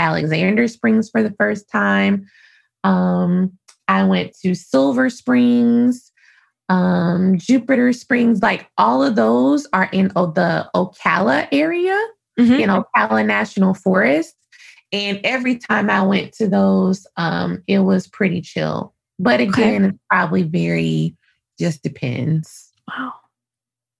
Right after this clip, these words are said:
Speaker 2: It is kind of ridiculous how much, there is so much to, it looks like there's so much to see and there's so much space that it
Speaker 1: Uh-huh.
Speaker 2: shouldn't matter because I'm just look,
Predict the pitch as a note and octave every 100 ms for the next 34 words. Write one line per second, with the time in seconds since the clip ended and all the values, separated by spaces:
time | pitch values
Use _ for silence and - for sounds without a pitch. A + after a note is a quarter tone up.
0 | _ _ - B3+ F4+ - - - A#3+ D4+
1 | F#3+ F#3+ G#3 G3 E3+ E3 - F#3+ F#3 F#3
2 | - G#3 C#4+ C4 F#3+ - - - G3+ G#3
3 | G#3 G3+ F#3+ F3+ D3+ _ - - - -
4 | _ _ _ _ - F#3+ A#3+ B3 A3+ D4
5 | - - - F#3 F3+ F#3 G3 F#3 - -
6 | - F#3 F#3+ F#3+ F#3 F3 - - _ _
7 | _ _ - E3+ - A#3 C4 D4 G3+ G3
8 | F#3 - - G3 G3+ F#3+ - - - E3+
9 | C#4 - - _ - _ _ - G#3 -
10 | - G#3+ G3+ - F3+ F3+ F3+ F3+ D#3 G#3
11 | A3 G#3 - A3+ A#3+ A3+ D#4 - - F#3+
12 | F#3+